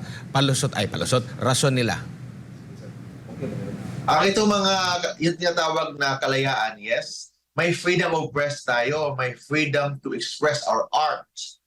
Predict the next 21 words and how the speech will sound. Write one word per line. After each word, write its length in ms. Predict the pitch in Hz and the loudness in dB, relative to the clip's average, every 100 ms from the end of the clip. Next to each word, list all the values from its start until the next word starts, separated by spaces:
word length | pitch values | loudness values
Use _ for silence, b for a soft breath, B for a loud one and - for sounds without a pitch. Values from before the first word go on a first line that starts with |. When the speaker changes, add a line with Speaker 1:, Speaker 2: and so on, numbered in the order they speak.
| 110 | 0
Speaker 2:
our 160 | - | 2
expression. 800 | 87 - - 120 117 - 156 131 | 2 -4 -4 0 0 2 2 2
Right 320 | 123 180 190 - | 2 0 -2 -2
natin 400 | 160 165 165 139 | -4 -2 -2 0
yan 320 | 123 135 - _ _ _ _ 165 | 0 -2 -6 _ _ _ _ 2
bilang 240 | 185 190 - | 2 2 0
isang 320 | 131 151 139 | 0 2 2
democratic 800 | 165 170 165 143 139 - 139 - - | 2 0 2 0 0 -2 -4 -4 0
and 240 | 127 127 | 0 0
a 480 | 120 123 120 117 110 _ _ _ - | -2 0 2 2 -2 _ _ _ 0
republican 800 | 139 135 143 135 131 120 113 110 - 101 | 2 2 2 2 0 0 0 -4 -6 -2
country. 720 | 98 - 113 127 120 113 _ _ _ _ _ 160 | -2 -2 0 2 2 -2 _ _ _ _ _ 0
But 240 | 160 151 117 | 0 0 0
that 240 | 214 - | 0 0
right 320 | 165 156 165 - | 0 0 -2 -4
is 160 | 135 - | -4 0
not 240 | 147 143 110 | 0 0 0
absolute. 560 | 117 - 135 143 143 _ _ | 0 0 0 0 -2 _ _
May 240 | 170 185 175 | -2 0 0
mga 320 | 165 160 151 | 0 0 0
limitations. 1200 | 139 139 131 117 156 156 151 127 - - - | -2 -4 -2 -2 0 2 2 0 -8 -8 -10